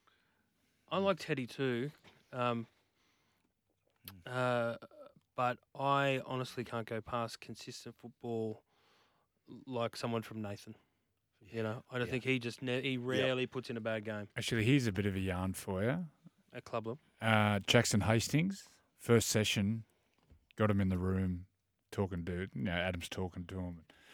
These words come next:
Speaker 3: Um, the attack coach, Blake Green, talking to him, and,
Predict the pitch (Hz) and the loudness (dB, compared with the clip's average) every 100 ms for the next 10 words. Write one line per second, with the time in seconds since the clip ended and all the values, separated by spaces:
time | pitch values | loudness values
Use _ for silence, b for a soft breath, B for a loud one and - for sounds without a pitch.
0 | B B B B _ _ 107 98 92 85 | B B B B _ _ -8 -6 -4 -6
1 | 92 - 95 - 120 - - 117 123 - | -8 -8 -6 0 0 2 2 4 4 -4
2 | - 107 101 104 104 104 - 104 107 117 | -8 -4 -4 -2 -2 -2 -2 -2 -2 -4
3 | 156 - 107 104 117 | -8 -8 -2 -2 -2